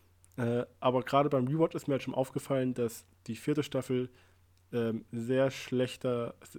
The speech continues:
viel schlechter altern wird als die ersten drei, weil, ähm, man doch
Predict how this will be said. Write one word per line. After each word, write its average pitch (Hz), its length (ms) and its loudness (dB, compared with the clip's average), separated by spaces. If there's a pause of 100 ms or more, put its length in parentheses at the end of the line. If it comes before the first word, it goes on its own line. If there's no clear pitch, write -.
viel 165 220 0
schlechter - 420 -2
altern 135 460 2
wird 123 180 -2
als 117 240 -6
die 117 160 -6
ersten 113 320 -2
drei, 104 340 -6 (340)
weil, 123 280 6 (800)
ähm, 120 420 0 (360)
man 131 200 4
doch 147 360 4